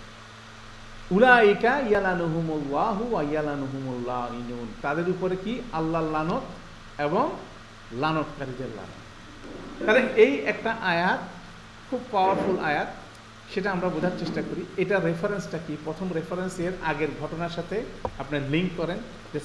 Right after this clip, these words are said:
সাফা মারওয়ার যে story, সেই স্টোরিটাকে ইহুদি রেবাইরা কি করছে, সেটাকে hide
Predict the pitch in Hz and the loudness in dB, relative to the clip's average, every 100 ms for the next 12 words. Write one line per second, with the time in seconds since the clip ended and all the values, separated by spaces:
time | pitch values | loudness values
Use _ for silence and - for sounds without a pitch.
0 | - 196 - 214 190 180 190 208 202 170 | -2 0 2 2 2 2 4 4 4 2
1 | 180 185 185 - 180 208 - - - - | 2 0 -2 0 2 2 0 -8 -14 0
2 | 180 170 180 180 202 202 190 202 214 - | 2 2 0 2 2 0 2 2 0 -2
3 | - 170 160 185 202 214 - - - - | -2 2 2 2 0 -2 -6 -10 -12 -4
4 | 120 151 151 196 202 196 190 175 170 196 | 4 6 10 10 10 8 2 0 -2 -2
5 | 175 170 165 165 165 151 | -2 -2 -2 -2 2 2